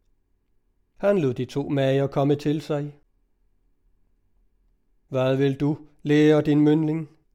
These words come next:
spurgte han den første. "Jeg vil lære ham talekunstens otte parter, dialektik, astrologi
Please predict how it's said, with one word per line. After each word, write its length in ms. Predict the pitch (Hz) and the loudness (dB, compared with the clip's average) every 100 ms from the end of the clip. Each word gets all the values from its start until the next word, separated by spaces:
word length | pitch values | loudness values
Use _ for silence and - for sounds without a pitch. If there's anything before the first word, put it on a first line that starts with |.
| _ | _
spurgte 420 | - 131 127 127 123 | -8 -2 -2 -2 -2
han 180 | 131 | -2
den 120 | 135 131 | -2 -2
første. 500 | 139 139 - 147 143 _ _ _ _ _ _ _ _ _ _ _ _ _ _ _ _ _ _ _ - | -2 -2 -6 -12 -14 _ _ _ _ _ _ _ _ _ _ _ _ _ _ _ _ _ _ _ -4
"Jeg 280 | 147 180 185 | 2 2 4
vil 120 | 185 | 2
lære 460 | 160 131 131 135 135 | 2 2 2 2 0
ham 220 | 139 139 | 0 -2
talekunstens 1120 | - 131 135 139 143 147 147 - - 147 143 | -2 0 0 0 0 -2 -4 -4 -2 -2 -2
otte 400 | 170 151 147 147 | 0 2 2 -2
parter, 480 | - 143 156 160 165 - _ _ _ _ - | -2 -2 -2 -4 -12 -14 _ _ _ _ -2
dialektik, 1000 | 147 139 131 131 131 - 147 - - _ _ _ _ | 0 2 2 -2 -6 -8 -8 -8 -14 _ _ _ _
astrologi 1000 | 165 - - 139 139 131 143 170 190 | -4 -4 -4 -2 0 0 0 -2 -4